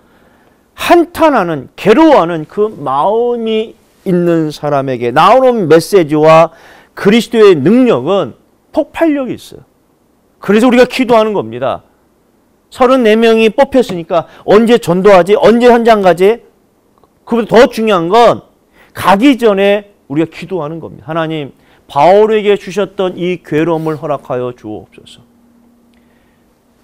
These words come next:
그 주인들에게 얽매인 이 소년을 볼 때마다 안타까움이 있게 하여 주옵소서. 다른 말하면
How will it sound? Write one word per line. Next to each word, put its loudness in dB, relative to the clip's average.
그 0
주인들에게 0
얽매인 -4
이 -8
소년을 -12
볼 -12
때마다 -4
안타까움이 -2
있게 -8
하여 -2
주옵소서. -20
다른 -2
말하면 0